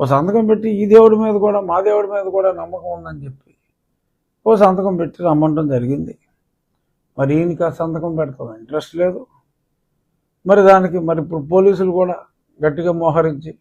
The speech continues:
ఎటువంటి ఇబ్బంది లేకుండా, ఆయన రాయి వేయించుకోవాలన్నా ఎటువంటి అవకాశం లేకుండా, మరి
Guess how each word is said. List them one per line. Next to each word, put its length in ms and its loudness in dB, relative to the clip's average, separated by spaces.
ఎటువంటి 380 2
ఇబ్బంది 340 0
లేకుండా, 520 0
ఆయన 360 0
రాయి 300 6
వేయించుకోవాలన్నా 680 0
ఎటువంటి 380 -2
అవకాశం 520 0
లేకుండా, 420 -8
మరి 380 0